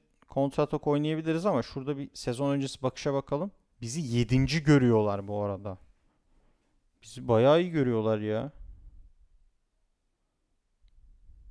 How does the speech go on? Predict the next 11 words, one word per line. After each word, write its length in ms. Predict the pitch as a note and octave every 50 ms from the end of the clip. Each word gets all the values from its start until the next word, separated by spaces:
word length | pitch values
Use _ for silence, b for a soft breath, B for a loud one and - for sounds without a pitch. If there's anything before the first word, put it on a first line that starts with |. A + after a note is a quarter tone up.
| - - - - _ _ _ _ - - - _ _ _ _ _ _ _ _ _ _ _ _ _ _ _ _
Şu 220 | _ - - B2 B2
an 100 | D#3 E3
okunmayan 500 | E3 D3+ - - F3+ F3+ F3+ F#3 F#3 F3+
yerler 420 | F3 E3+ E3 E3+ F3+ G#3+ A#3 G#3+
mi 120 | F#3 D#3
var 200 | B2+ A#2 A2 G2+
Doğukan 420 | A#2 A#2+ A#2+ - - C#3 C#3 C3+ A#2
Bey? 140 | G#2+ G#2 - - - - - - - - _ _ _ _ _ _ _ _ _ _ _ _ _ _ _ _ _ _ _ _ _ _ _ _ _ _ _ -
Onu 240 | - A#2+ A#2 C3 D3
anlıyorum 460 | D3+ D3+ C#3+ C3+ B2+ A#2 A2 A2 G#2
söylediğinizden. 720 | - - A2 G#2+ G#2 F#2+ G#2 G2+ G2 F#2+ - - G#2 G2+